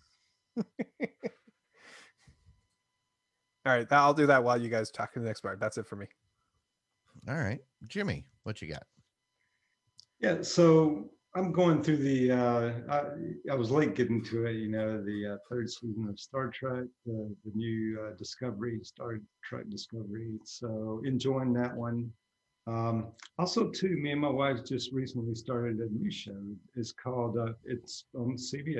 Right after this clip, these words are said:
Speaker 3: S. Uh, I'm a, a C B S All Access subscriber. Well, I
Speaker 2: Mm-hmm.
Speaker 3: guess, or I guess tomorrow would be Paramount Plus,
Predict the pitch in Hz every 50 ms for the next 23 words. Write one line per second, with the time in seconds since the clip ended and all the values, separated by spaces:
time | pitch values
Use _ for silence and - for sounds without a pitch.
0 | 101 98 101 - - - - _ _ _ _ _ _ _ - - - 107 107 110
1 | 104 110 120 120 120 113 113 107 104 95 - - _ _ - - 113 110 110 -
2 | - - 127 107 120 123 120 117 - - 120 113 113 113 117 113 117 - 120 113
3 | 110 - - 120 113 - - - 107 101 95 92 92 - - 90 - 107 107 107
4 | 107 104 117 - - _ _ - 135 120 117 113 101 120 117 - - - 110 120
5 | 120 135 135 117 104 98 - 104 101 - _ - 117 110 107 104 104 104 - _
6 | _ - - - - 104 - -